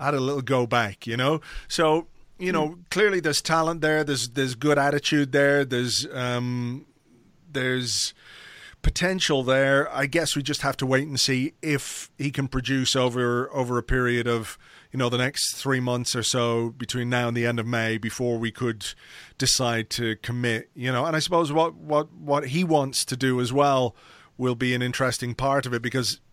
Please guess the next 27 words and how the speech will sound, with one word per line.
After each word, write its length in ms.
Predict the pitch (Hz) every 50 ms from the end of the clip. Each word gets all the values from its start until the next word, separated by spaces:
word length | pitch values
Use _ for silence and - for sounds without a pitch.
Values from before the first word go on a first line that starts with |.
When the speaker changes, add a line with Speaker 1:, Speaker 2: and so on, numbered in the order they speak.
| _ _
Speaker 1:
himself 420 | - 135 135 131 - 160 156 147 139
and 100 | 139 139
Zidane 540 | 120 139 135 135 143 139 135 135 127 123 123
really 240 | 135 135 131 127
don't 260 | 117 135 127 127 120 -
get 140 | 127 120
along. 600 | 120 113 113 120 127 131 123 117 107 104 104 101 - _ - - - - - - _
So, 760 | - - - 139 127 120 123 123 123 123 120 120 131 139 123 _ _ _ _
you 160 | - 156 151 139
know, 140 | 135 123 123
if 60 | 117
Zidane 480 | 110 - 131 120 139 139 147 147 143 139
remains 440 | 131 127 131 127 127 127 123 113 123
at 180 | 123 123 123 - -
Real 260 | - 131 127 127 123 120
Madrid, 580 | 117 117 104 123 131 123 120 113 110 110 - - - - _ _ _ _ _ _ _ -
he's 520 | - - 139 131 127 127 123 120 120 107
probably 340 | - - 139 139 139 127 127
gonna 200 | 120 131 127 123
be 420 | 110 127 123 120 120 117 113 117 160
a 80 | 175 131
bit 200 | 117 135 131 -
peripheral 500 | - 135 135 143 139 - 143 135 127 123
there 260 | 127 135 143 143 139
as 120 | 139 127 135
well. 280 | 165 175 165 147 131
So 320 | - - 143 131 131 123